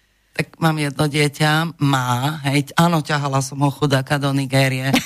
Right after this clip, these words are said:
<laughs> Od malička tam so mnou bol, hej. Chodil tam do školy, prekonal so mnou malárie, ale na druhej strane zase si polepšil zdravotný stav, lebo bol,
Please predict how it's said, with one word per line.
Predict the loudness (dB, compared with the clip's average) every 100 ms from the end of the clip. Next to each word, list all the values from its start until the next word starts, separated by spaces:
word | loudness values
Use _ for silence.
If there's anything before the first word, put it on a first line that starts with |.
| -6 _
<laughs> | _ _ -2
Od | 2
malička | 0 0 -4 -4 -2
tam | 0 0
so | 0 -2
mnou | 0 -2 0
bol, | 0 0 0
hej. | 0 0 -2 _ _ _ _ _ _ _ _ _ _ 0
Chodil | 0 2
tam | 0 0
do | -2
školy, | -2 0 0 -2
prekonal | -2 -2 0 2 2
so | 0 0
mnou | 2 2
malárie, | 2 0 2 2 2 2 2 2
ale | 0 2
na | 2 0
druhej | 0 -2
strane | -2 0 2 4
zase | 2 -2 0 -2 -2 -10 _ _ _ 2 4 2 -2
si | -6 -10
polepšil | 0 2 2 2 0
zdravotný | 2 2 0 2 -2
stav, | 0 0 0 0
lebo | 0 2 2 2
bol, | 0 2 2 0